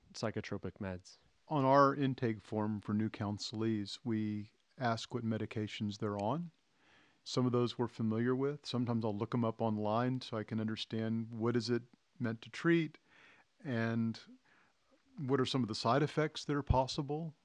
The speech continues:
Speaker 2: I'll sometimes ask the counselee about that, but I'm gonna ask in a non-judgmental way, like, "Oh, why are you taking that? And how is it affecting you?" rather than coming across as hostile to the meds. At that point, typically, we'll just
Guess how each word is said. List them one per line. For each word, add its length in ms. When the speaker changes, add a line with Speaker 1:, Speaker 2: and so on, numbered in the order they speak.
Speaker 2:
I'll 200
sometimes 440
ask 220
the 60
counselee 500
about 280
that, 160
but 100
I'm 140
gonna 220
ask 220
in 60
a 60
non-judgmental 840
way, 160
like, 140
"Oh, 60
why 180
are 40
you 100
taking 380
that? 180
And 120
how 160
is 80
it 100
affecting 460
you?" 220
rather 400
than 640
coming 260
across 400
as 100
hostile 480
to 80
the 100
meds. 520
At 140
that 260
point, 440
typically, 520
we'll 280
just 220